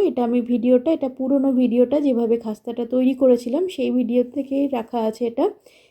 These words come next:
এভাবে ঘরে ময়দা দিয়ে আমি এটা তৈরি করে নিয়েছিলাম। খুবই মুচমুচে খাস্তা হয়েছিল এই নিমকিগুলো।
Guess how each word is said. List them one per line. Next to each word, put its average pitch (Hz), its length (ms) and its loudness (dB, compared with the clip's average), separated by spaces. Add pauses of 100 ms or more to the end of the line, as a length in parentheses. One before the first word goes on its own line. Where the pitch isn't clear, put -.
(160)
এভাবে 233 360 2
ঘরে 233 340 0
ময়দা 233 420 2
দিয়ে 247 240 2
আমি 262 160 0
এটা 247 160 0
তৈরি 233 300 0
করে 233 280 2
নিয়েছিলাম। 240 440 -2 (420)
খুবই 285 260 0
মুচমুচে 254 580 2
খাস্তা 240 460 -4
হয়েছিল 254 400 2
এই 285 140 0
নিমকিগুলো। 269 520 0